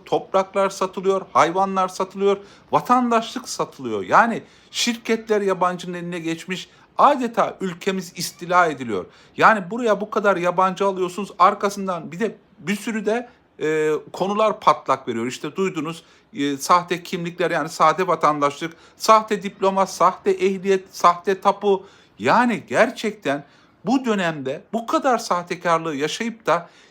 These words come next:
hiçbir sorumluluğun da gerekli işleme maruz kalmaması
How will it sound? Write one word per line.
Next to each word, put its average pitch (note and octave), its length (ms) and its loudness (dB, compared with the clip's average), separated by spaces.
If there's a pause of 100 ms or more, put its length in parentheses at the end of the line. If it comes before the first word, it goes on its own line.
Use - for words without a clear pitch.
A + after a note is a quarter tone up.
hiçbir - 640 -4
sorumluluğun F3 640 -2
da C3+ 80 0
gerekli G3+ 640 -2
işleme F3 480 -4
maruz D#3+ 460 0
kalmaması D3 720 0